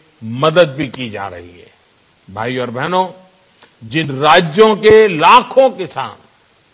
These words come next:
प्राकृतिक खेती से जुड़ चुके हैं, उनके अनुभव उत्साहवर्धक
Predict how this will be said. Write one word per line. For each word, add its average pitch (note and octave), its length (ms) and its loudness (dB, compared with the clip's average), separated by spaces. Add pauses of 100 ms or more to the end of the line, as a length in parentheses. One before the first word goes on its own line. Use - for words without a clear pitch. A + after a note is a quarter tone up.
(460)
प्राकृतिक G3+ 720 2
खेती G#3+ 380 2
से F#3+ 180 0
जुड़ G#3+ 340 -2
चुके C3+ 360 -10
हैं, F2 260 -14 (1080)
उनके E3+ 320 -4
अनुभव F3 520 4 (720)
उत्साहवर्धक G3 880 2